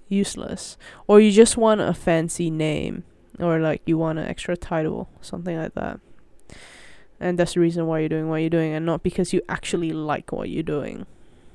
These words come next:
Then in that sense, it's good that you, it's better that you have a plan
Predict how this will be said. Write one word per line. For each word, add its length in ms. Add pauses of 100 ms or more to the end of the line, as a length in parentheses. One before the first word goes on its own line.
(1040)
Then 160
in 120
that 200
sense, 280
it's 100
good 260
that 120
you, 280 (360)
it's 180
better 420
that 140
you 120
have 260
a 40
plan 840